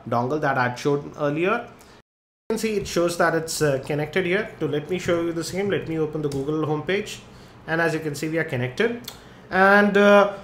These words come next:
from here you can just go to this quick setup option, and here, from here we can set up the various options. As you can see, I'm right now in the three G router mode. You can also set it up like a normal router, that's wireless router mode.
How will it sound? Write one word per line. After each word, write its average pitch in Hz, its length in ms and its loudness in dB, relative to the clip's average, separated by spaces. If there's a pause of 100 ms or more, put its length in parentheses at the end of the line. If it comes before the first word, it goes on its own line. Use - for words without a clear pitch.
(120)
from 196 260 4
here 240 260 4
you 262 100 -4
can 226 200 0
just 214 200 -6
go 240 100 0
to 240 80 0
this 233 180 -2
quick 202 300 0
setup 220 380 0
option, 208 420 2
and 170 200 0
here, 220 400 2
from 180 300 0
here 208 220 2
we 202 80 0
can 202 180 -2
set 180 200 2
up 190 100 -2
the 175 80 -2
various 147 340 0
options. 175 400 0 (360)
As 202 200 8
you 240 60 2
can 240 160 2
see, 220 140 0
I'm 202 120 4
right 170 240 6
now 196 120 6
in 190 100 4
the 170 80 2
three 165 220 4
G 185 200 2
router 147 320 4
mode. 202 280 4
You 156 80 -2
can 160 100 2
also 165 200 2
set 226 200 2
it 214 100 2 (140)
up 190 240 6
like 165 240 2
a 165 40 0
normal 143 420 4
router, 156 320 4
that's 143 340 0
wireless 131 480 2
router 120 380 2
mode. 190 340 2